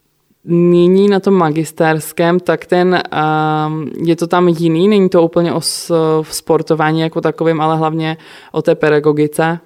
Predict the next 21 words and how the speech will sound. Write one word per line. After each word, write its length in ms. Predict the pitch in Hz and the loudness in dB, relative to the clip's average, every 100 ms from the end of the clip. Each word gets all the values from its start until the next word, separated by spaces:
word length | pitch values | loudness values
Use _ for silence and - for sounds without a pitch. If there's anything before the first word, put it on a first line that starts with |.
| _ - | _ -8
a 300 | 151 147 147 | -2 0 0
o 120 | 147 | -2
tom, 360 | 160 160 160 156 | -2 -2 -2 -2
e, 320 | 151 151 151 | -2 -2 0
jakým 260 | 156 151 156 | 0 -2 -6
způsobem 480 | - 160 156 160 | -8 -8 -4 -4
teda 200 | 160 156 | -2 -2
učit, 260 | 151 143 147 | -4 -6 -6
jak 120 | 151 | -6
pracovat 360 | - 156 156 151 | -6 -6 -6 -8
s 60 | |
těma 220 | - 165 151 | -6 -6 -4
dětma. 300 | 147 139 135 | -4 -4 -4
Takže 260 | 143 147 | -4 -4
to 100 | 147 | -2
je 200 | 151 151 151 - - - - | 0 -2 -6 -16 -20 -20 -4
nový 300 | 180 170 180 | 0 2 4
rybníček 520 | 175 165 165 160 156 | 2 0 0 0 -2
pro 180 | 156 156 | 0 0
mě, 440 | 151 156 170 220 - | 0 -2 -2 -4 -4
ale, 640 | - 156 160 156 156 160 | -2 0 2 2 2 0